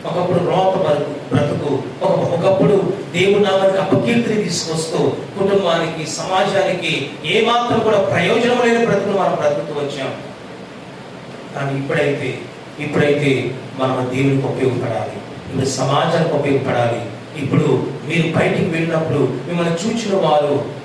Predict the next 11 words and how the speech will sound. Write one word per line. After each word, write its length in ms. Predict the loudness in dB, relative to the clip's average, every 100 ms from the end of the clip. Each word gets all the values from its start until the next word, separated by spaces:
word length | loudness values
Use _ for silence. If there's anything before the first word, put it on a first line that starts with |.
| -10 -4
మీ 180 | 0
వలె 180 | 2 2
ఉండాలని, 640 | 0 0 0 0 0 -2 -6 -12 -10 -4
మీరు 180 | 0 0
కలిగి 280 | 0 0 2
ఉన్న 120 | 2
దేవుడు 300 | 2 2 2
మాకు 480 | 0 -2 -2 -4 -2
కావాలి, 560 | 0 2 2 2 0 -4 -10 -4
ఈ 160 | -2 2
దేవుడు 640 | 4 4 4 4 4 0